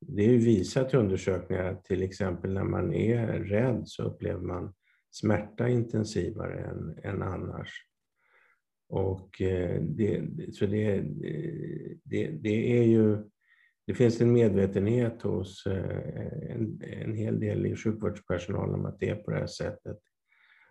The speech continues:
Och, eh, sen, eh, kan ni nog bättre svara på än jag hur medvetna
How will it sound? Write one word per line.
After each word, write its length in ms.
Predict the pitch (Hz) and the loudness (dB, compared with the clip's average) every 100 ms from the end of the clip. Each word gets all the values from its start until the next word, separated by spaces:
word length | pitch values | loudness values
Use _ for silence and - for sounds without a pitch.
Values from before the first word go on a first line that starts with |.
| _ | _
Och, 440 | - 98 95 - 98 | -2 0 0 -2 0
eh, 400 | 95 92 98 101 120 - - - - 107 - | 2 2 -2 -6 -12 -14 -10 -8 -8 -8 -2
sen, 380 | - 139 - - - - - _ _ _ _ _ - | 0 2 0 -4 -10 -12 -16 _ _ _ _ _ -8
eh, 760 | - - - - - - - - - - - - | -4 -2 -2 -2 -2 -2 -4 -4 -6 -6 -8 0
kan 180 | 113 110 | 4 6
ni 160 | 104 | 8
nog 220 | 127 107 | 6 4
bättre 340 | 98 95 - 98 | 0 -2 -4 -6
svara 360 | - 98 98 | -4 -2 -2
på 180 | - - | -4 -4
än 140 | 98 98 | -2 0
jag 280 | 110 110 | 2 2
hur 120 | 101 98 | 2 2
medvetna 920 | 101 98 95 95 87 - 92 95 | 4 2 2 -2 -4 -4 -4 -4